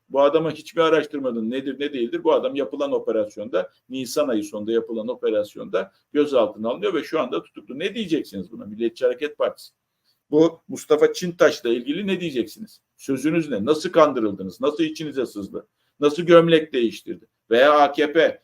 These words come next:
kendi partine sahip misin? Veya C H P kendi partine sahip misin? Veya İYİ Parti kendi partine ne kadar sahipsin? Veya dem kendi partine ne kadar sahipsin?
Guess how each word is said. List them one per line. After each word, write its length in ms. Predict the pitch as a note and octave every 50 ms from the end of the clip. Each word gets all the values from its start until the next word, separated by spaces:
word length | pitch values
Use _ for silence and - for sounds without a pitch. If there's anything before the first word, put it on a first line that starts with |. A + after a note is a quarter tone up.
| _ _ _
kendi 300 | - A#2+ A#2+ A#2+ C#3+ D3
partine 360 | C#3 C#3 C3+ C3 C3+ D3 D3
sahip 340 | D3 - C#3+ D3 D#3 D#3+ -
misin? 280 | D#3 - - G#2 G#2+
Veya 280 | A2+ B2 B2+ C#3 C#3+ C#3+
C 140 | C#3 C#3 C3+
H 120 | C3+ C3+
P 180 | - C#3+ A2 -
kendi 300 | - G#2+ A2 A#2 C3 -
partine 360 | - C3+ C3+ C3 D3 D3 D3
sahip 340 | D3 - C#3 C#3+ D#3 D#3+ -
misin? 220 | A2 - - G#2+
Veya 180 | A2+ A#2+ C3 C3+
İYİ 240 | C3 C3 C#3+ D3+ D3+
Parti 360 | F3 F3 D#3 D#3 - - - _ _ _ _
kendi 260 | A2 A2+ B2+ C#3+ D3
partine 360 | D3 D3 C#3+ D3 D3 D3 D3
ne 120 | D3 D#3 D#3
kadar 260 | F3 E3 E3 E3 D#3
sahipsin? 500 | - - C#3+ C3 B2+ - - - G#2+ G#2+
Veya 240 | A2 A#2 C3 C3 -
dem 200 | D#3 D3+ B2 -
kendi 280 | A#2 A#2 B2 C#3 -
partine 340 | - C#3+ C#3+ C#3+ D3+ D3+ D3
ne 120 | D3+ D3+
kadar 240 | D#3 E3+ E3+ E3+ E3
sahipsin? 540 | D#3 - - C#3 B2+ - E3+ - - - _